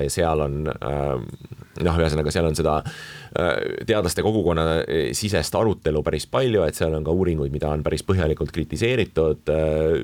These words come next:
selles osas, et, et kuidas seal on toimunud, äh, osalejate valik, äh, kuivõrd on, äh, et kui vabalt on seal käidud ümber nende tõlgendustega, äh, mida siis need, äh, äh,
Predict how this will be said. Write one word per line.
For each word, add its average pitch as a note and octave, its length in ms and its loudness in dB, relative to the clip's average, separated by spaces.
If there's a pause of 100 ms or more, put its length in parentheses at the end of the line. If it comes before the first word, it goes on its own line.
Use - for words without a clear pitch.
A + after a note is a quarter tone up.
selles D#2 320 -2
osas, D2 380 -2
et, - 180 -16
et - 80 -8
kuidas D2+ 240 0
seal D2 160 -2
on C#2+ 80 -4
toimunud, D2 360 0 (180)
äh, D2+ 280 -2 (280)
osalejate F#2 600 2
valik, E2 440 2 (160)
äh, D2+ 520 0
kuivõrd D#2+ 440 2
on, D2 200 0 (200)
äh, C#2+ 420 0 (960)
et - 200 -6
kui G2 280 2
vabalt F2+ 360 0
on D#2 120 2
seal D#2 160 0
käidud D#2+ 320 0
ümber E2 320 2
nende D2+ 240 0
tõlgendustega, D2 800 0 (640)
äh, D2+ 640 0
mida F2 320 2
siis D2 240 -2
need, D2 400 0
äh, D2 400 2 (440)
äh, D#2 520 0